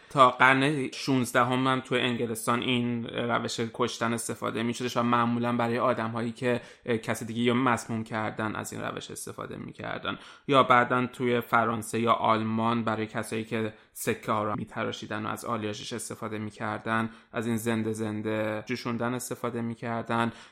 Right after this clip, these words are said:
تو آسیا، تو ژاپن استفاده می‌شد از این روش، یا مثلاً توی هند،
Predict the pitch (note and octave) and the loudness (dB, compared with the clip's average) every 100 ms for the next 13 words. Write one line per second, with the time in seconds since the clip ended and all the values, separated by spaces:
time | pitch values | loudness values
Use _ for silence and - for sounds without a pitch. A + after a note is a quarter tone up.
0 | _ - D#3 D3 C#3 C3 C3 B2+ A#2+ - | _ 0 4 6 6 4 4 4 4 0
1 | B2 A#2 A#2 - A#2+ B2 A2 B2+ B2+ C3+ | 2 4 2 0 0 2 2 2 -2 -2
2 | - - A#2+ A2+ A2+ A2+ A#2 A2+ A2 A#2+ | -6 -4 -2 -2 -4 -2 -2 0 -2 -2
3 | A2+ A2+ A#2 A#2 B2 A#2+ A#2 C3+ B2+ C3 | 0 0 0 0 0 2 0 0 0 -2
4 | - C3+ B2 A2+ C3 B2 B2+ | -2 0 0 0 2 2 2